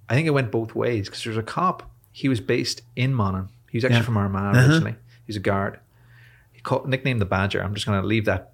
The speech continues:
Speaker 1: out there. I'm
Speaker 2: Mm-hmm.
Speaker 1: not sure if you heard about this fella.
Speaker 2: Mm-mm.
Speaker 1: If you look up in the Monaghan Dublin bombings,
Speaker 2: Yeah.
Speaker 1: he was working for the British, and he,
Speaker 2: Really?
Speaker 1: he let those people across.
Speaker 2: Yeah.
Speaker 1: He let those, he, he,
Speaker 2: Yeah.
Speaker 1: he,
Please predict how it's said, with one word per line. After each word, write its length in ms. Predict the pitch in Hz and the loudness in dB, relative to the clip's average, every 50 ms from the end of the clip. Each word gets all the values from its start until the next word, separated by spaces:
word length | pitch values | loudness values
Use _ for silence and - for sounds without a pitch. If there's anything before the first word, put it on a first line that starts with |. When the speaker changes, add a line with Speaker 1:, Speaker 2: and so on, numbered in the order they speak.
| - - | -12 -6
Speaker 1:
out 220 | - 104 101 - | -4 -4 -4 -2
there. 100 | - 98 | 2 4
I'm 60 | 127 120 | 6 6
Speaker 2:
Mm-hmm. 120 | 127 165 | 8 8
Speaker 1:
not 160 | 196 220 233 | 8 8 6
sure 140 | 208 - 110 | 6 4 2
if 60 | 98 101 | 0 0
you 60 | 95 | 0
heard 200 | 101 98 104 113 | 0 0 0 0
about 220 | 113 - 101 101 | 0 -2 -2 -2
this 160 | - - 143 147 | 0 0 0 2
fella. 140 | - - 135 | 2 4 4
Speaker 2:
Mm-mm. 200 | 139 143 139 - - - - _ _ _ _ - - - - - - | 4 4 4 0 -4 -12 -20 _ _ _ _ -20 -20 -20 -20 -12 -8
Speaker 1:
If 280 | - 135 139 127 - | -4 -2 -2 -2 0
you 80 | - 139 | 0 2
look 160 | 147 151 151 | 2 2 2
up 160 | 160 139 - | 0 -4 -2
in 60 | - 127 | -2 -2
the 80 | 113 | 0
Monaghan 320 | 110 110 107 107 107 101 95 | 2 2 2 2 2 0 0
Dublin 260 | 101 95 98 95 90 | 0 -2 -2 -2 -2
bombings, 600 | 92 95 92 98 104 101 98 95 92 - - - - - _ _ _ _ - | -2 0 0 0 0 -2 -4 -4 -6 -8 -12 -14 -18 -20 _ _ _ _ 2
Speaker 2:
Yeah. 120 | 113 107 | 4 6
Speaker 1:
he 60 | 104 | 6
was 120 | 110 107 104 | 6 6 4
working 280 | 107 107 107 - 107 | 4 2 2 0 -2
for 80 | 98 101 | -2 -2
the 60 | 95 | -2
British, 460 | 92 95 101 98 101 95 - - - - - - | 0 0 0 0 0 -2 -4 -8 -10 -14 -14 -8
and 160 | - 101 101 101 | -4 0 2 4
he, 40 | 104 | 6
Speaker 2:
Really? 300 | 107 110 117 110 107 104 | 6 6 8 6 6 6
Speaker 1:
he 100 | 113 113 | 6 4
let 280 | 110 107 104 101 - | 4 2 2 0 0
those 280 | - 101 95 92 92 90 | 0 0 0 0 -2 -4
people 320 | - - 95 90 - 95 | -6 -6 -6 -6 -6 -6
across. 640 | 95 92 - - 98 - - - - - - - - - | -8 -8 -8 -8 -8 -8 -10 -14 -16 -18 -18 -10 -2 2
Speaker 2:
Yeah. 380 | 113 110 104 104 101 98 95 - - - | 4 6 6 6 6 4 2 0 -4 -6
Speaker 1:
He 140 | - - 113 | -2 2 4
let 160 | 113 107 110 | 4 4 4
those, 200 | 113 107 101 - | 2 0 0 0
he, 140 | - 131 123 | -2 -4 -2
he, 120 | 113 117 110 | 0 2 4
Speaker 2:
Yeah. 160 | 104 101 98 | 4 6 6
Speaker 1:
he, 60 | 95 | 4